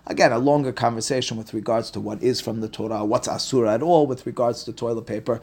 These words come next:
But assuming that, that's what the poskim write, those who assume that on the perforated lines is an isur from the Torah.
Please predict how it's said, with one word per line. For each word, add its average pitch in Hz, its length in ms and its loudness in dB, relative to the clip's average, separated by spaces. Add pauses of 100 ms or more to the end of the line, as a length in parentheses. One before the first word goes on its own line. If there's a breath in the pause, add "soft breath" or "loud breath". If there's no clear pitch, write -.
(300 loud breath)
But 151 140 8
assuming 190 680 2
that, 110 280 2
that's 123 240 2
what 131 140 0
the 104 60 -8
poskim 117 500 -4
write, 123 320 4 (240 loud breath)
those 139 220 6
who 135 100 6
assume 131 340 2
that 113 260 4
on 123 200 4
the 120 40 0
perforated 113 520 -2
lines 107 320 -2
is 110 200 -6
an 107 100 -4
isur 104 300 -6
from 104 120 -6
the 104 80 -6
Torah. 104 400 -4